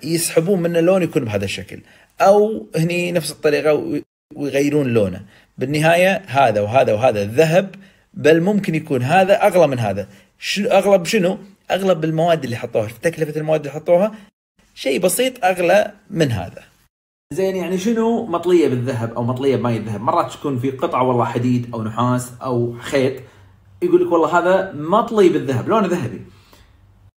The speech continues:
أول شيء يحولون الذهب إلى سائل، خلينا نشوف شلون، بعدين أعلمكم شلون يطلون. هذه حاليًا قطعة ذهب، أو خلينا نقول سبيكة ذهب مية جرام، هي ترى سعرها على فكرة حوالي ألف وثمانمية دينار كويتي.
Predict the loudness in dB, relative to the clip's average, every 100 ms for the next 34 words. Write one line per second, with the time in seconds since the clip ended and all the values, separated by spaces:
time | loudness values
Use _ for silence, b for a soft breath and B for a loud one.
0 | _ 2 4 4 2 -2 -4 -6 -8 -4
1 | -2 0 0 0 -4 -6 -6 0 2 2
2 | -2 -6 -16 _ -6 0 2 0 0 0
3 | 0 -2 -6 -6 -12 -16 -12 -10 -6 -4
4 | -4 -4 -4 -4 -6 -8 -10 -12 -12 -14
5 | -14 -16 -20 _ _ _ _ -6 -2 -2
6 | -2 -4 -4 -4 -2 0 0 0 -2 -2
7 | -2 0 0 0 -4 -4 -4 -4 -4 -6
8 | -4 -2 -2 -2 -10 -12 -6 -2 -2 0
9 | 0 -2 -2 -2 -2 -2 -2 0 0 -2
10 | -4 0 2 2 B 0 4 4 4 2
11 | 2 -2 -4 -4 -4 -4 -2 -2 -2 -2
12 | -2 -2 -6 -8 -10